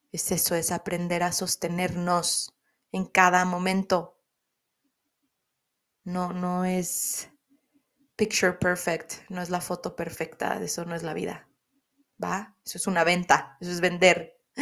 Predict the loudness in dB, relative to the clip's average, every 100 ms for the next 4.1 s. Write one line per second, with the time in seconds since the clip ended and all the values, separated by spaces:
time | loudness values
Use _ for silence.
0 | -8 -8 -16 -18 -18 -20 -20 _ 2 6
1 | 10 12 12 8 -2 -10 _ _ _ _
2 | 4 4 2 6 10 10 8 4 -4 _
3 | _ _ _ -4 4 4 4 6 6 4